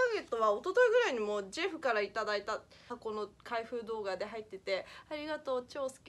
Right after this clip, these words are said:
って言って紹介したと思うんですけど、なんと、その日のうちに全部食べてしまって、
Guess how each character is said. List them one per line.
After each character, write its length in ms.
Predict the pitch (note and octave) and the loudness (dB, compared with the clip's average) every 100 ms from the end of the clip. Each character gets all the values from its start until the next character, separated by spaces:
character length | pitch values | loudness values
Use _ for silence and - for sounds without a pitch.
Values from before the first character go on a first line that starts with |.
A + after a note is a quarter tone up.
| G#3+ | -10
っ 40 | |
て 60 | G3+ | -10
言 80 | - | -20
っ 20 | |
て 60 | - | -16
紹 240 | - G3+ | -10 -8
介 120 | G#3 | -8
し 60 | G#3 | -8
た 100 | G#3+ | -10
と 120 | G3+ | -10
思 140 | F#3+ F#3 | -8 -8
う 20 | |
ん 40 | |
で 100 | F3+ | -8
す 60 | F#3 | -10
け 120 | F#3+ | -8
ど、 240 | F#3+ F#3+ - - - _ A3+ | -4 -4 -6 -20 -20 _ -8
な 220 | A3+ B3 | -4 -4
ん 80 | A3 | -2
と、 240 | E3+ D#3 - _ _ _ _ _ | -4 -4 -12 _ _ _ _ _
そ 160 | - A#3+ | -12 -6
の 100 | A#3 | -4
日 140 | A#3+ | -2
の 80 | B3+ | -2
う 60 | G#3+ | -2
ち 160 | - | -6
に 100 | F#3 | -12
全 200 | F3 G#3+ | -6 -6
部 80 | F#3 F#3 | -6 -4
食 120 | F#3 | -4
べ 100 | F#3 | -4
て 100 | F#3 | -6
し 100 | G3 | -8
ま 120 | F3 | -10
っ 40 | |
て、 220 | F3 A3+ | -6 -8